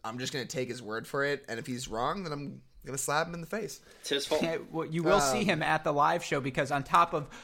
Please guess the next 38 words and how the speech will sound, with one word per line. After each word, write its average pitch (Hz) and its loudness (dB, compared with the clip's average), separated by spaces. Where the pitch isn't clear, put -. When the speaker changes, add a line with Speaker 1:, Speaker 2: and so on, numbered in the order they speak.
Speaker 3:
those 135 2
guests, 131 0
sorry, 156 4
did 156 -4
I 147 2
cut 147 0
you 139 2
off? 147 2
Are 160 0
there 127 2
any 131 2
more? 135 -2
Speaker 1:
Well, 160 6
I 160 8
was 160 2
gonna 160 -2
say 202 6
that 143 -2
we're, 139 -2
let's 135 -6
not 151 4
leave 156 0
out 143 4
our, 139 4
our 135 2
last 139 2
guest. 131 2
We've 123 -6
got 123 0
Roger 151 2
Rasheed. 135 -2
He's 127 -6
an 131 -8
A 147 -2
T 151 -6
P 147 -10
board 131 -2
member, 131 -2